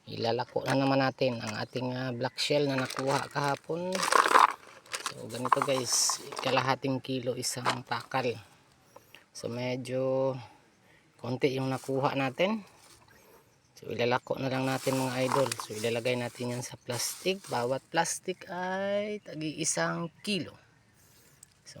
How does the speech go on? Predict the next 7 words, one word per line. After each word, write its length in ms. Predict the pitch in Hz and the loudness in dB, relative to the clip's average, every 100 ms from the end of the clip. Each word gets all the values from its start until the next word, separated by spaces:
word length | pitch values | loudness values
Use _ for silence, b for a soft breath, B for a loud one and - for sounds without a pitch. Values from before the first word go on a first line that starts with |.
| 123 | -8
meron 320 | 127 135 131 | -4 -4 0
tayong 480 | 131 139 139 139 143 | 0 0 -2 -2 0
sampung 720 | - 139 139 - 139 143 139 120 B B B B B B B - | 2 2 -2 -2 -2 -2 -6 -12 B B B B B B B -4
plastic 480 | 123 - - 147 - | -2 -2 0 -2 -2
na 480 | 123 127 123 117 113 127 | -2 0 0 0 -2 -2
ilalako 560 | 120 120 123 123 - - | -2 0 2 0 -2 -8
ngayon. 280 | 117 110 92 | -8 -8 -8